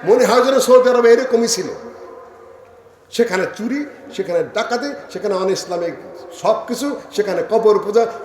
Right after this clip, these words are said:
সবই ছিল। বহু সংগ্রাম করে, বহু তলোয়ার চালিয়ে, বহু রক্তক্ষয়ী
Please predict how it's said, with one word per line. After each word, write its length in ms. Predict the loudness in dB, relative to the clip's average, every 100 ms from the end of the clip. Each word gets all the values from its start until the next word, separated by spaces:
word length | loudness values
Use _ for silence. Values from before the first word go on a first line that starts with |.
| -12 2
সবই 540 | 8 10 10 8 6
ছিল। 300 | 2 2 4 2 0 -4 -8 -6 4
বহু 460 | 6 6 4 2
সংগ্রাম 680 | 0 0 0 2 0 -2 -6 -4
করে, 360 | -4 -4 -6 -10 -14 -4 4
বহু 440 | 6 6 4 0 0
তলোয়ার 420 | 2 6 6 4 2 0
চালিয়ে, 420 | 2 2 2 -2 -6 -10 4
বহু 460 | 6 6 4 4
রক্তক্ষয়ী 1200 | 4 2 -6 -4 -4 -4 -12 -18 -2 0 0 -2